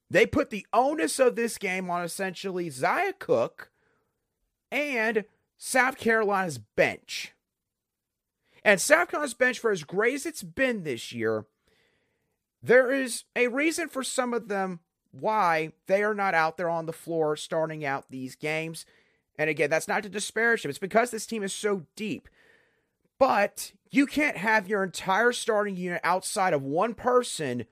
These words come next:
fall through on the offensive end like this. You can't. And that's what happened tonight. Let's get into ball security.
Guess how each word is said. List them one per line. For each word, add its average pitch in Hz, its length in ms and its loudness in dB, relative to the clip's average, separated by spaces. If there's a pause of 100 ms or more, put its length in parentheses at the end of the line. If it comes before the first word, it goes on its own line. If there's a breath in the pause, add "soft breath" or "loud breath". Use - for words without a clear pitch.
(300)
fall 226 380 4
through 202 320 4
on 190 100 0
the 175 160 2
offensive 151 380 -2
end 135 160 0
like 95 260 -4
this. - 440 -8
You 226 260 -2
can't. - 680 -4 (1080)
And 170 240 4
that's 233 280 4
what 233 180 0
happened 214 440 -2
tonight. 107 540 -12 (600 soft breath)
Let's 294 240 4
get 285 140 -4
into 247 160 0
ball 214 340 2
security. 101 720 -8